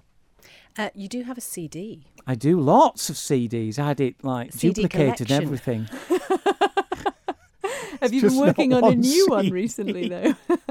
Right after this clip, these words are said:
Speaker 3: <laughs>
Speaker 2: I am working on a new
Speaker 1: That's
Speaker 2: one.
Speaker 1: what I meant.
Speaker 2: That's what you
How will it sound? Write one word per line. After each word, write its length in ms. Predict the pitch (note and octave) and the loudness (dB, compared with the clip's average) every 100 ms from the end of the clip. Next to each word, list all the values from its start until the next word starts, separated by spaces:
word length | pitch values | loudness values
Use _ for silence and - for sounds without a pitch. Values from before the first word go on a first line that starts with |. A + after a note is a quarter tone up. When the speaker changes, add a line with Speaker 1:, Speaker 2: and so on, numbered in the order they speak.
| E4 - | -8 -8
Speaker 3:
<laughs> 540 | F#4 A#3+ B3+ C4+ - | -10 -10 -4 -4 0
Speaker 2:
I 140 | F#3 F#3+ | 2 6
am 260 | G3+ A3 | 6 8
working 440 | G3+ G3 A3 F3+ E3+ | 8 6 6 2 4
on 160 | E3 | 4
a 80 | D#3 | 2
new 340 | C#3+ D#3+ D#3+ C3+ | 2 4 4 4
Speaker 1:
That's 120 | C3+ | 8
Speaker 2:
one. 200 | A#3 F4+ | 8 8
Speaker 1:
what 120 | G3+ | 0
I 100 | E3+ | -4
meant. 180 | D#3 D#3+ | -4 4
Speaker 2:
That's 320 | F#3 G#3 - | 6 4 0
what 260 | E3 D#3 | -4 -4
you 100 | D3 | -4